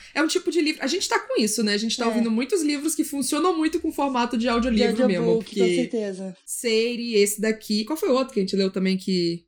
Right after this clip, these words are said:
Speaker 1: Ah, o conto da Aya também, foi bom ouvir ele
Speaker 2: Uhum.
Speaker 1: em áudio. É, e aí, quando eu, eu nem, na verdade, eu não sabia, né, que tinha a ver coisa com podcast e tal, esse aqui. Porque eu acho que eu,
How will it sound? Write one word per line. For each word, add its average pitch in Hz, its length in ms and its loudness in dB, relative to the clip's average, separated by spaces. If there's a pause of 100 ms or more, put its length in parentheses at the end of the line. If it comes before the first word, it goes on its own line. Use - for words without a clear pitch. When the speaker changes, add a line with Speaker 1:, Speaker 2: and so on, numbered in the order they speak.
Speaker 1:
Ah, 240 200 0
o 196 80 2
conto 220 240 -2
da 226 120 -2
Aya 220 320 2
também, 175 360 -4
foi 185 160 0
bom 180 180 0
ouvir 180 260 0
ele 170 280 2
Speaker 2:
Uhum. 160 480 2
Speaker 1:
em 180 180 0
áudio. 220 640 0
É, 165 600 0
e 233 140 -4
aí, 240 140 2
quando 262 160 -6
eu, 254 160 -2
eu 247 60 -2
nem, 302 140 -2
na 277 80 -6
verdade, 294 220 0
eu 294 60 2
não 294 80 -4
sabia, 254 460 0
né, 180 180 -2
que 185 120 -12
tinha 196 260 -2
a - 20 0
ver 185 120 -2
coisa 185 240 0
com 185 120 -2
podcast 180 560 0
e - 40 -14
tal, 165 140 0
esse 170 160 -2
aqui. 165 160 -4
Porque 175 240 -6
eu 190 60 2
acho 202 100 0
que 254 80 0
eu, 226 180 2